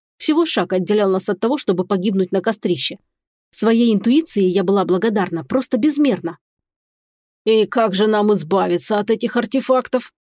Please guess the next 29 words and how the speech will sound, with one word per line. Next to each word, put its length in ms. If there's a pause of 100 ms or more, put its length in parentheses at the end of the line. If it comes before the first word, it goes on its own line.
(240)
задал 440
Эр 140
не 140
очень 260
правильный 400
вопрос. 420 (320)
С 120
одной 240
стороны 360
нас 240
подпирали 480
скелеты, 560 (200)
в 80
то 80
время 280
как 180
с 40
другой 420
никто 320
не 100
хотел 300
попасть 360
в 40
удушающее 580
объятие 400
жаркого 400
пламени. 420 (960)
"Выкопать 640
их", 260